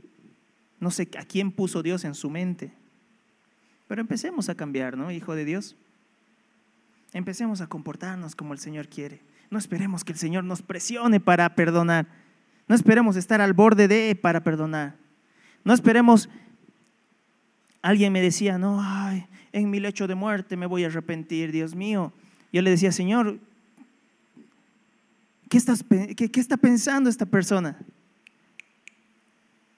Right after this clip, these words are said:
Estamos esperando a este tipo de presión tan grande para poder arrepentirnos de nuestros pecados. Hoy el Señor te dice, "Mira, yo te podría obligar, pero te ruego en amor.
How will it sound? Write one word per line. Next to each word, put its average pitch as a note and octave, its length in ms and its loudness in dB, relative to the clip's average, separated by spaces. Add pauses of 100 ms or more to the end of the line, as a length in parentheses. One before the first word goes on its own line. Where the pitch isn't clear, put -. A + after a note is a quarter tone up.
(360)
Estamos B3 400 6
esperando G#3+ 560 2
a - 20 4
este G3 240 -2
tipo A3 300 -4
de G3+ 80 -4
presión G#3 380 -6
tan G#3+ 200 -4
grande G#3 380 2
para E3 180 4
poder F3+ 260 4
arrepentirnos E3+ 800 -2
de D#3+ 80 0
nuestros D#3 340 -6
pecados. F#3+ 560 -4 (1900)
Hoy A3+ 140 6
el G#3+ 100 4
Señor G#3 280 4
te G#3 100 0
dice, G3+ 260 0
"Mira, G#3 320 2
yo A3 240 2
te A3 140 -4
podría G3 360 0
obligar, F#3+ 640 -2 (1400)
pero D#3+ 160 -2
te D#3+ 120 -6
ruego F3 360 0
en E3 80 -4
amor. D#3 260 -4